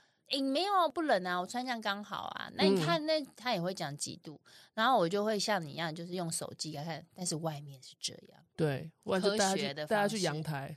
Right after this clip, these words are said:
Speaker 1: 啊，直接吹风。<laughs> 我阳台外推。
Speaker 2: 你就说，<laughs> 哦，那没办法，那就只能看手机。
Speaker 1: 对。
Speaker 2: 把窗户打开也可以啊。
Speaker 1: 对啊，就让他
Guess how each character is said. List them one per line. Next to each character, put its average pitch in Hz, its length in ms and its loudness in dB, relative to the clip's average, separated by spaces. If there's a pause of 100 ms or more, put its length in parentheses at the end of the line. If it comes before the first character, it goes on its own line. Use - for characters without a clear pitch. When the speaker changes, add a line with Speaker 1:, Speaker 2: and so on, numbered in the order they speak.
(160)
Speaker 1:
啊， - 300 -2
直 202 80 0
接 214 120 4
吹 415 260 4
风。 359 380 -2 (260)
<laughs> - 400 -20
我 240 100 -4
阳 208 140 0
台 190 140 0
外 208 180 2
推。 190 220 0
Speaker 2:
你 190 40 2
就 190 140 0
说， 381 320 2 (340)
<laughs> - 360 -2
哦， 190 140 4 (100)
那 240 100 2
没 175 160 0
办 180 260 0
法， 151 160 -4 (220)
那 247 100 2
就 233 80 -2
只 190 120 -4
能 151 120 -2
看 165 220 -2
手 151 200 -4
机。 147 300 -4
Speaker 1:
对。 - 380 0 (500)
Speaker 2:
把 175 140 4
窗 233 200 2
户 247 120 0
打 165 180 2
开 196 180 2
也 185 80 2
可 165 200 -2
以 202 100 -2
啊。 170 300 -2 (300)
Speaker 1:
对 220 180 4
啊， 190 100 4
就 233 100 -6
让 247 140 2
他 247 80 2